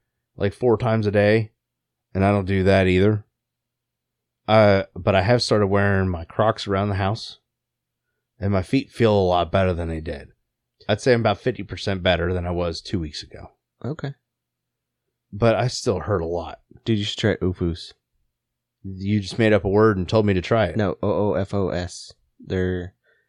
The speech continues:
Speaker 2: I'll, I'll let you put my sandals on that I
Speaker 1: Okay.
Speaker 2: bought. You feel them fucking
Speaker 1: Do they make
Speaker 2: things.
Speaker 1: shoes?
Speaker 2: Yes.
Speaker 1: It's not about the amount of cushion. It's really more about the support.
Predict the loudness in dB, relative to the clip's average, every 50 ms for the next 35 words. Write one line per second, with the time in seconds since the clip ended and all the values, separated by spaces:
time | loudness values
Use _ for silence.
0 | _ _ -20 -20 -20 -20 _ _ -8 -6 -6 -6 -4 -2 -2 -2 -2 -2 -4 -4
1 | -4 -2 -4 -6 -6 -8 -10 -12 -16 _ -8 -6 -4 -4 -2 -4 -6 -6 -8 -8
2 | -8 -10 -14 _ _ _ _ 0 0 2 2 4 2 2 2 0 -4 -8 _ _
3 | _ _ _ _ _ _ -8 -8 -8 -6 -4 -4 -2 -2 -2 -4 -6 -6 -6 -4
4 | -2 0 0 2 2 2 0 0 -4 -6 -2 -2 0 0 0 0 -2 -4 -6 -10
5 | -12 -16 -18 -10 -6 -4 -4 -4 -4 -6 -8 -12 -12 -14 -16 -20 _ _ _ _
6 | _ _ -10 -4 0 2 2 2 4 4 2 2 2 2 2 2 4 4 4 2
7 | 2 0 -4 -4 0 0 0 0 -2 -8 -12 -14 -20 _ _ _ _ -4 -4 -2
8 | 0 2 4 6 6 6 6 4 4 4 4 2 0 0 -4 -12 -12 -12 -12 -14
9 | -10 -4 -2 -2 -2 -2